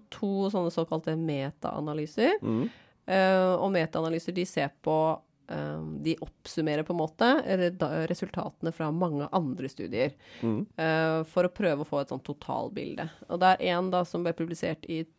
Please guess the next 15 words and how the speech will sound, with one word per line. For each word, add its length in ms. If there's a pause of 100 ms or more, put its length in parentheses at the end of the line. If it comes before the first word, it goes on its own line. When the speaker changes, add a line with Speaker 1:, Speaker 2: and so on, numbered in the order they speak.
(140)
Speaker 1:
ehm, 580 (300)
tjue 320
tjue, 480 (760)
eh, 180
og 100
den 120
tar 160
for 80
seg 120
sytti 540
studier, 500 (380)
ehm, 460
som 240
ser 340 (140)
på, 320